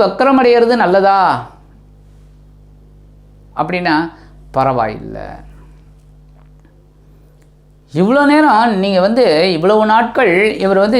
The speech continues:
ஜீவனஸ்தானத்துக்கு வந்தவளதுலேருந்து நீங்க பரபரப்பா இருந்துட்டுருக்கீங்க, சுறுசுறுப்பா இருந்துட்டுருக்கீங்க, நேரங்காலம் தெரியாம உழைக்கிறீங்க. உண்டா இல்லையா? கமெண்ட்ஸ்ல சொல்லுங்க. ரிஷபராசி அன்பர்கள் கண்டிப்பா சொல்லணும். லைக் பண்ணுங்க, சொல்லுங்க. கடுமையா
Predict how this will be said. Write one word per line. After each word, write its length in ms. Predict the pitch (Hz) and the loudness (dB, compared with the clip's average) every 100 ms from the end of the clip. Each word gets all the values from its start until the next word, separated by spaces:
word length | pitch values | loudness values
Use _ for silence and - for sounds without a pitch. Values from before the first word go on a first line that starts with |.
| 180 | 2
ஜீவனஸ்தானத்துக்கு 760 | 208 254 254 240 226 196 175 | 2 2 0 0 0 0 0
வந்தவளதுலேருந்து 680 | 175 208 220 196 196 214 240 | 0 2 2 2 0 -2 -2
நீங்க 160 | 220 160 | -2 -2
பரபரப்பா 460 | 147 175 339 - 247 | -2 -2 -4 -2 -2
இருந்துட்டுருக்கீங்க, 560 | 214 190 170 147 127 113 - | -2 -2 -4 -4 -6 -6 -6
சுறுசுறுப்பா 480 | 156 170 214 208 240 | -6 -4 -4 -2 -2
இருந்துட்டுருக்கீங்க, 540 | 208 170 143 131 120 120 | -2 -4 -6 -6 -6 -4
நேரங்காலம் 520 | 151 202 208 196 185 180 | -2 -2 -2 -2 -2 -2
தெரியாம 460 | 196 262 269 269 226 | 0 2 2 2 0
உழைக்கிறீங்க. 460 | 214 - 175 131 110 - - - - - - - | 0 -2 -4 -6 -10 -18 -20 -20 -20 -20 -20 -8
உண்டா 200 | 151 202 262 | -2 2 2
இல்லையா? 260 | 233 226 190 123 110 - - - - - - | 2 2 0 -2 -8 -18 -20 -20 -20 -14 -4
கமெண்ட்ஸ்ல 380 | 180 220 220 185 | -2 -2 -2 -2
சொல்லுங்க. 240 | 175 170 135 | -2 -2 -2
ரிஷபராசி 520 | 127 190 214 214 190 190 | -2 0 0 0 0 -2
அன்பர்கள் 340 | 190 226 214 | 0 0 0
கண்டிப்பா 300 | 185 202 208 185 | 0 0 -2 -2
சொல்லணும். 360 | 175 196 160 131 - - - | -2 -2 -4 -8 -18 -14 -2
லைக் 240 | 139 185 - | -2 -2 -2
பண்ணுங்க, 280 | 202 202 233 233 | -4 -2 -4 -2
சொல்லுங்க. 340 | 190 226 220 - - - - - - - | -2 -2 -4 -8 -10 -20 -20 -20 -18 -4
கடுமையா 320 | 175 254 311 | 0 2 2